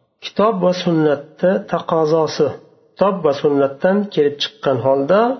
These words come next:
ular ijmo qilgan. Hammasi, ijmo degani hammasi fikrini bitta qilishlik.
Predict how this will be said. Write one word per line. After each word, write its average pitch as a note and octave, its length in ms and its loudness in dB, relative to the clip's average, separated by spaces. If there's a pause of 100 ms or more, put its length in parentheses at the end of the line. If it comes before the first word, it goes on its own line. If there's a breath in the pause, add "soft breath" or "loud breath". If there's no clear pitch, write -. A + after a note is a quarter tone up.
(800)
ular E3+ 260 2 (120)
ijmo D3+ 440 0
qilgan. A#2+ 340 -4 (240)
Hammasi, F#3+ 600 2 (300)
ijmo F3 420 0
degani E3 400 2
hammasi F#3+ 520 0
fikrini F3+ 580 0 (960 soft breath)
bitta F#3 680 -4
qilishlik. C3 520 -2